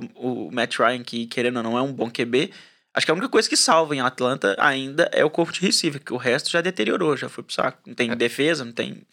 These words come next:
Speaker 1: corrida, não tem nada, mas de recebedores eles tão, eles tão bem carregados, né?
Speaker 2: Eu acho que se não fosse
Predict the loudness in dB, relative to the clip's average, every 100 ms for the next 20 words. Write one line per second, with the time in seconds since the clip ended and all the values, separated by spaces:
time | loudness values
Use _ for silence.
0 | _ _ _ -2 0 2 0 0 -2 -2
1 | 0 0 -2 -6 -12 -20 _ -2 0 -2
2 | -8 0 4 4 4 2 4 4 2 0
3 | 0 0 -2 -4 0 0 2 4 4 2
4 | 0 -2 -14 -6 -4 -4 -4 -2 -2 0
5 | -2 -2